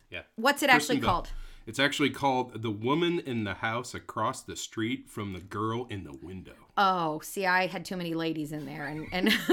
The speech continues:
Speaker 2: <laughs>
Speaker 1: It's still a ridiculous title.
Speaker 2: It is a ridiculous
Speaker 1: I kinda
Speaker 2: title.
Speaker 1: like, may-, you said the, the lady across the street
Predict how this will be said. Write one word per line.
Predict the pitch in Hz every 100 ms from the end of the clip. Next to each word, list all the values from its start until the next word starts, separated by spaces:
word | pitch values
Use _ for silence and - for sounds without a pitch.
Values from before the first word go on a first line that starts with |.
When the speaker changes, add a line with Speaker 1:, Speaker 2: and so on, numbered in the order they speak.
| 330 381
Speaker 2:
<laughs> | - 403 - - -
Speaker 1:
It's | 123
still | - 180 160
a |
ridiculous | 135 123 123 120 110
title. | - 226 262
Speaker 2:
It | 269
is | 294
a |
ridiculous | 294 285 285 285 277
Speaker 1:
I | - 247
kinda | 240
Speaker 2:
title. | 269 240
Speaker 1:
like, | - -
may-, | 117 120 - - - - -
you | 131
said | 113 139 117
the, | 110 104 -
the | 117
lady | 107 120 127 123 120
across | 120 117 - 113 110
the | - 107 104 - _ _ _ _ - - - -
street | - - - 110 107 104